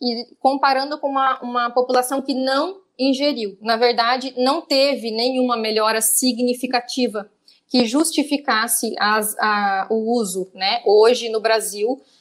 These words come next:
a, não sei se todo mundo sabe, mas a água que a gente bebe, ela tem flúor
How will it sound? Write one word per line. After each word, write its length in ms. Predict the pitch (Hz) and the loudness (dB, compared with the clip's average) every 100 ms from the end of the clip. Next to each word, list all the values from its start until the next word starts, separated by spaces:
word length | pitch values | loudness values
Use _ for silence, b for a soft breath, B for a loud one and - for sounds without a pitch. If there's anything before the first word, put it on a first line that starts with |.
| b - | b -2
a, 400 | 220 202 196 190 | 2 4 2 0
não 140 | 202 | -2
sei 200 | 208 214 | -2 -2
se 100 | 214 | -2
todo 260 | 220 208 196 | -2 0 -2
mundo 200 | 202 208 | -2 0
sabe, 440 | - 208 220 240 | 2 2 2 0
mas 240 | 247 208 208 | -2 0 2
a 80 | |
água 220 | 185 202 220 | 2 0 -2
que 80 | |
a 40 | 226 | -4
gente 240 | 220 262 | -2 -2
bebe, 460 | 214 208 220 240 311 | 2 4 4 2 -2
ela 220 | 208 214 220 | 0 0 0
tem 240 | 220 247 | -2 -4
flúor 420 | 247 247 220 190 | 0 2 2 0